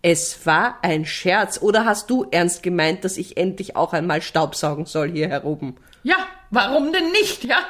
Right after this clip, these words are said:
Speaker 1: Weil es nicht geht, deshalb.
Speaker 2: Aber man muss gewisse Gewohnheiten einbehalten und das
Speaker 1: Soll ich es pantomimisch darstellen, oder was stellst du dir vor?
Speaker 2: Ich weiß es nicht. Es regt mich jedenfalls aus, diese, auf diese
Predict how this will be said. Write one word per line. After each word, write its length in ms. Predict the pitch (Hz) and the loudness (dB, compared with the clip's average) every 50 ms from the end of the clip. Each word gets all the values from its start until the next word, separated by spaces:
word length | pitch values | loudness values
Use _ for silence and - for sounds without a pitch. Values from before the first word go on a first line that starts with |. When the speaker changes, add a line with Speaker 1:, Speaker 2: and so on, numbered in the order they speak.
| - - | -10 -2
Speaker 1:
Weil 260 | - 175 175 196 254 | 0 0 0 2 2
es 160 | 269 - - | 0 0 0
nicht 280 | - 269 302 - - - | 0 0 0 -2 0 0
geht, 400 | 330 392 427 240 214 - - - | 2 4 4 2 0 -4 -2 0
deshalb. 560 | 269 359 - - - 208 185 170 175 - - - - _ | 0 0 0 2 2 2 2 2 -2 -6 -12 -20 -8 _
Speaker 2:
Aber 260 | - 254 277 302 339 | -2 0 2 2 0
man 160 | 349 359 339 349 | 0 0 0 2
muss 220 | 440 427 - - | 0 0 2 0
gewisse 360 | 370 359 381 427 415 - 359 | 0 2 2 0 0 0 -2
Gewohnheiten 680 | 262 339 262 269 359 - 311 226 254 233 - - 247 214 | -2 -2 0 2 2 2 2 2 0 0 0 -2 -2 -2
einbehalten 760 | 165 - 185 196 220 233 247 233 240 226 214 208 - 247 226 - - - - | 0 0 2 2 4 2 2 2 2 0 0 0 -2 -2 -4 -4 -6 -10 -4
und 240 | - 262 - - - | -2 -2 0 2 2
das 80 | 254 | 2
Speaker 1:
Soll 180 | 349 262 285 311 | 4 4 2 2
ich 100 | 349 - | 2 2
es 200 | 359 330 - - | 2 2 2 2
pantomimisch 680 | - 320 311 311 - 302 277 311 349 330 349 - - | 2 2 2 4 2 4 6 8 8 8 6 4 2
darstellen, 480 | - 247 233 311 - - 214 220 202 196 | 0 0 0 0 0 0 2 2 4 4
oder 240 | - 151 226 202 202 | 4 4 2 4 4
was 160 | 226 254 - | 2 0 2
stellst 300 | - 262 - - - - | 0 0 0 0 -2 -4
du 60 | 247 | -2
dir 180 | 214 220 254 240 | 2 2 0 2
vor? 420 | - 220 208 180 165 160 - - _ _ _ - - - | 2 4 4 4 4 2 -4 -14 _ _ _ -20 -20 -18
Speaker 2:
Ich 380 | - - - 370 381 370 - - | -12 0 0 0 0 0 -6 -8
weiß 360 | - 180 302 339 339 294 - - | -2 2 2 2 2 2 -2 -4
es 100 | 220 - | -2 0
nicht. 260 | 240 185 - - - - - - - | 0 0 0 -2 -8 -16 -18 -8 -2
Es 260 | - 247 247 - - | -2 -2 -2 0 0
regt 220 | 339 381 381 - | 0 -2 -2 -2
mich 140 | 320 320 - | -6 -4 -2
jedenfalls 440 | - 320 311 269 240 269 240 240 - | 0 0 0 2 2 2 0 2 0
aus, 240 | - 277 359 339 - | 0 0 0 -2 -4
diese, 240 | 277 254 226 262 - - - - - - - | -8 -6 -6 -6 -8 -8 -14 -16 -16 -2 0
auf 200 | - 262 - - | 0 0 0 -2
diese 320 | - 254 226 254 214 208 | -6 -4 -2 -2 -2 -2